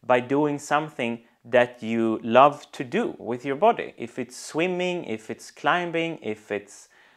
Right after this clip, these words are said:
something that hopefully, uh, is, uh, engaging as much range of motion in your shoulders and with, uh, power load.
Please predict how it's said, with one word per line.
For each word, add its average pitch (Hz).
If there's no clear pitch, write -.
something 160
that 127
hopefully, 135
uh, 123
is, 123
uh, -
engaging 135
as 135
much 147
range 143
of 139
motion 139
in 147
your 123
shoulders 120
and 113
with, 123
uh, 110
power 208
load. -